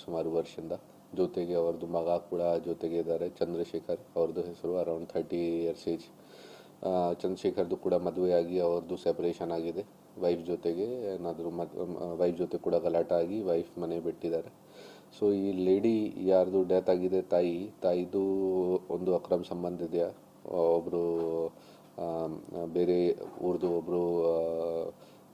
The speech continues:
ಆ, ಪರ್ಸನ್ ಇದ್ದಾರೆ ಅವ್ರ ಜೊತೆಗೆ. So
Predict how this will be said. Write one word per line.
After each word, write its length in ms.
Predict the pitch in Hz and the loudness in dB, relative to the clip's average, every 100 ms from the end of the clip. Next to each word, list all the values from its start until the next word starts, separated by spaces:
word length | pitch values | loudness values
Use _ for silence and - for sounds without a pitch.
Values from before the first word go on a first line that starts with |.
| - | -12
ಆ, 720 | 82 80 - - 85 82 82 - - - | -10 -10 -12 -10 -6 -6 -6 -8 -10 -2
ಪರ್ಸನ್ 300 | 87 85 92 | 0 0 0
ಇದ್ದಾರೆ 240 | 87 85 87 | -2 -2 0
ಅವ್ರ 180 | 85 80 | 0 0
ಜೊತೆಗೆ. 360 | 85 85 82 104 - - - - | -2 -2 -6 -8 -12 -20 -20 -20
So 80 | - | -6